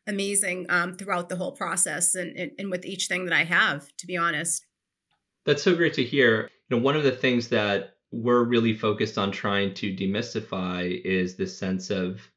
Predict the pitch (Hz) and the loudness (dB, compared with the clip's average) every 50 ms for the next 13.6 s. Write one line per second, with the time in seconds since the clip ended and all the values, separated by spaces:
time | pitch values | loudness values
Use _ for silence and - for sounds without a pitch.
0 | _ _ _ _ _ - 127 113 107 - - 135 143 - - 143 117 104 107 - | _ _ _ _ _ -2 -2 -2 0 -2 -2 -2 -2 0 0 -2 -2 -2 -2 -2
1 | 135 131 104 - - - - - _ _ _ _ _ _ - 107 92 98 95 92 | -2 -2 -2 -2 -6 -12 -18 -20 _ _ _ _ _ _ -8 -4 -2 -2 -2 -2
2 | 92 - 98 95 95 92 90 87 87 90 92 104 117 - - - 180 165 - - | -4 -4 -2 -2 -2 -2 -2 -4 -4 -4 -6 -6 -6 -8 -8 -4 -4 -4 -4 -6
3 | - _ _ _ - - - - 117 110 - 104 - - - 120 120 123 123 - | -10 _ _ _ -6 -2 0 0 0 0 0 -2 -2 0 2 4 4 4 4 2
4 | 120 110 98 98 92 - - - 139 143 165 160 123 113 101 92 92 92 90 - | 2 2 2 2 0 -2 0 2 4 4 4 4 4 4 4 4 4 2 0 0
5 | 95 90 90 98 104 104 - - - - - _ _ _ _ _ - 120 107 - | 0 2 2 2 2 2 0 -6 -16 -20 -20 _ _ _ _ _ -2 -2 0 0
6 | - 123 113 110 110 - - - 110 107 - 113 117 123 123 - - - - - | 0 2 2 2 2 0 0 0 0 0 0 0 0 0 0 -2 -6 -8 -10 -10
7 | - - 139 127 127 123 101 101 110 110 - - - - _ - 110 113 107 104 | -2 0 0 2 2 2 0 -2 -2 -4 -8 -14 -16 -16 _ -4 0 0 2 2
8 | 101 101 98 98 - 104 101 101 98 98 98 95 92 90 92 - _ _ _ - | 2 0 0 0 2 4 6 6 6 6 6 6 4 2 0 -4 _ _ _ 2
9 | 107 107 110 110 - 117 - - 104 95 95 92 92 90 - 98 101 101 110 113 | 4 4 4 4 0 -2 -2 0 2 2 2 2 0 0 0 0 2 4 4 4
10 | 113 - 123 110 104 - 113 101 92 101 98 92 - - 113 107 107 107 95 - | 4 6 4 4 4 4 0 0 0 -2 -4 -2 0 2 2 2 2 0 0 0
11 | - 95 98 95 - - 98 92 90 - - 113 107 135 170 147 - - 98 92 | -2 -2 -4 -4 -4 -4 -2 -2 -2 -2 -2 -2 0 2 0 0 0 0 -2 -2
12 | - - 117 107 - - 131 123 120 104 110 98 - - 113 101 98 92 92 92 | -2 -2 -2 -2 0 0 0 0 0 0 0 -2 -2 0 0 0 2 0 -2 -4
13 | - 67 - - - - - - 165 160 147 - | -6 -8 -8 -8 -6 -6 -6 -8 -10 -12 -12 -14